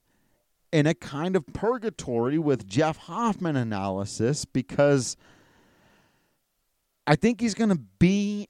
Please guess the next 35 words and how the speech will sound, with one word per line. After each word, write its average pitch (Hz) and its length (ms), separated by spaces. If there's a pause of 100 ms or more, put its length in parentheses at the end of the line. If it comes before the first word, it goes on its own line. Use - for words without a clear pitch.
at 156 180
spring 175 420
training 175 460
for 160 160
the 143 100
Rockies 143 600
next 147 400
year 151 280
either 135 380
way. 113 540 (1500)
The 131 100
big 180 300
question 185 560
is 143 200
just, - 640 (1200)
is 156 180
any 190 280
of 147 180
this 151 200
real, 170 480
and 139 140
do 156 120
we 175 160
have 170 240
enough 156 300
time 151 360
to 135 120
know? 123 540 (1160)
But 151 120
I 165 80
don't 220 200
think 247 220
you 226 80
can 196 160
make 160 240